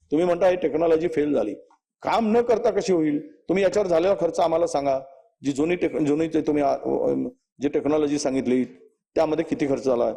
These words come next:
आणि याकरता आपण खर्च करण्यात आला असेल तर ते, हे नवीन जे आत्ता हा डीपीआर तुम्ही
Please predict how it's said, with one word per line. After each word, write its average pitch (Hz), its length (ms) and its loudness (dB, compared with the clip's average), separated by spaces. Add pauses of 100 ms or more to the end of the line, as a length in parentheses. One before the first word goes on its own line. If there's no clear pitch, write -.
(280)
आणि 180 180 0
याकरता 190 400 2
आपण 170 280 -2
खर्च 135 140 -4
करण्यात 139 340 0
आला 127 160 0
असेल 139 560 -4 (140)
तर 156 100 -2
ते, 160 400 -6 (1120)
हे 202 80 2
नवीन 208 320 2
जे 214 100 4
आत्ता 160 560 0
हा 151 60 0
डीपीआर 151 360 0
तुम्ही 143 220 -2